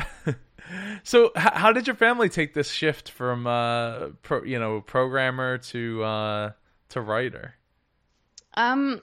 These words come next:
Speaker 2: I don't know. I think they were a little surprised, maybe. Um, I mean, I think the thing is that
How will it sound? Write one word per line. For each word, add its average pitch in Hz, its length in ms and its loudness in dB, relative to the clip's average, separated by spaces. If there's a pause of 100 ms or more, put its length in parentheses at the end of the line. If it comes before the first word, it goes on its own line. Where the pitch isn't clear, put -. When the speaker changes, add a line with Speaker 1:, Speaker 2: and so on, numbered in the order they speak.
Speaker 2:
I 269 120 0
don't 330 220 -2
know. 190 320 2
I 226 140 4
think 208 260 -2
they 196 160 2
were 175 480 4
a 175 60 2
little 175 260 4
surprised, 180 1040 0
maybe. 302 560 -2 (100)
Um, 175 640 2 (580)
I 202 80 2
mean, 233 180 4
I 233 100 4
think 285 220 2
the 294 100 -2
thing 220 280 0
is 196 340 2
that 165 420 2